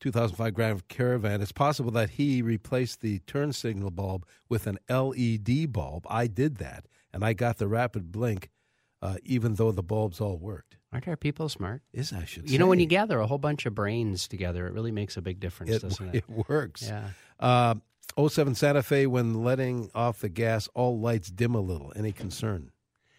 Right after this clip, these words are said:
Speaker 2: Maybe not. Uh, probably not. It's, uh, you know, the, when, at the faster the engine goes, the faster the alternator goes.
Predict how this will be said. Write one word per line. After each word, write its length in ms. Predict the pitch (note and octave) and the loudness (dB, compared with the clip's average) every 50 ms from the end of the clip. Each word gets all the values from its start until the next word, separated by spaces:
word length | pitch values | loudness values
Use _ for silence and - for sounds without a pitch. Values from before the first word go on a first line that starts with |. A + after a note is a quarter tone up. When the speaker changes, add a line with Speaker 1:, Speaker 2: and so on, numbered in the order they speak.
| _ _ _ _ - | _ _ _ _ -2
Speaker 2:
Maybe 260 | D#3+ F3 G3 F3 D#3 | 0 0 2 0 0
not. 260 | C3 A#2+ B2 C#3 B2+ - _ _ _ _ _ _ - | 0 0 0 0 -2 -6 _ _ _ _ _ _ -6
Uh, 320 | C3+ C3 B2+ A#2 A2+ A2 - | -2 -2 0 0 -2 -4 -6
probably 640 | - - D3+ D#3 E3 D#3+ C#3+ B2+ C3 A#2+ A#2 A#2 | -2 2 4 4 4 2 -2 -4 -4 -2 -2 -2
not. 320 | A2 G#2+ A2 A#2 B2 - - _ _ _ | -2 -2 -2 -2 -4 -8 -14 _ _ _
It's, 280 | B2+ A2+ - - - C3 | -10 -10 -8 -8 -8 -10
uh, 60 | - - | -8 -6
you 120 | C#3+ C#3 | -4 -2
know, 120 | B2 A2+ A2 | -2 -2 -4
the, 140 | A#2 A#2+ - | -4 -6 -4
when, 240 | A#2+ A#2+ A#2 A#2 - - - - - - _ _ _ | -4 -6 -6 -6 -10 -14 -20 -20 -20 -20 _ _ _
at 180 | B2+ A#2+ A2+ - | -8 -8 -6 -6
the 80 | A#2 | -2
faster 360 | - D#3 D#3 D#3+ - - D3+ C3 | 2 2 2 2 2 0 -2 -2
the 120 | C3+ C3+ | 0 0
engine 300 | C3+ C#3 C3+ D3 C3+ B2 | 0 0 -2 -2 -2 0
goes, 240 | A#2 A#2+ A#2 A2+ G#2+ | 0 0 0 0 -2
the 80 | G#2+ | -4
faster 360 | - A#2+ A#2 A#2 A2+ - - A2 | -4 -2 -2 -2 -2 -4 -6 -6
the 80 | G2+ G2 | -4 -4
alternator 460 | G2+ A#2 - - C#3 C#3 C#3+ C#3+ C3 | -4 -4 -4 -4 -4 -2 -2 -2 0
goes. 320 | C#3 C#3 C3+ C#3+ - - | 0 0 0 0 -4 -8